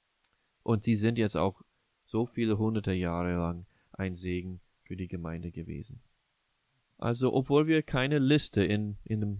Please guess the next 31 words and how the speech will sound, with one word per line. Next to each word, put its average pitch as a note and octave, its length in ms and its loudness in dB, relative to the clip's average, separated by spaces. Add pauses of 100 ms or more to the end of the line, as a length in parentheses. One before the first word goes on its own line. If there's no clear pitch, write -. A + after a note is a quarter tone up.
im A2+ 140 -2
Neuen A2 260 2
Testament A2+ 480 2
haben, G2 500 0
die G#2+ 460 2
uns A2+ 240 0
sagt, G2 420 -2
diese A2 260 2
siebenundzwanzig A#2+ 680 2
Bücher B2+ 280 4
sind G2 200 2
das G2+ 160 0
Wort G#2 160 0
Gottes, G#2+ 500 -2 (440)
wir A2 100 2
dürfen B2+ 360 2
wissen, C#3+ 280 0
es A2 160 0
ist A#2+ 120 0
keine B2+ 360 4
reine G#2 320 4
menschliche G#2 540 2
Entscheidung. G#2 560 0 (420)
Es G#2 200 0
ist B2+ 220 2
die B2 140 4
Entscheidung, A#2 500 2
die A2+ 160 2
Gott G#2 260 4
geführt A#2+ 440 4
hat, A#2 260 0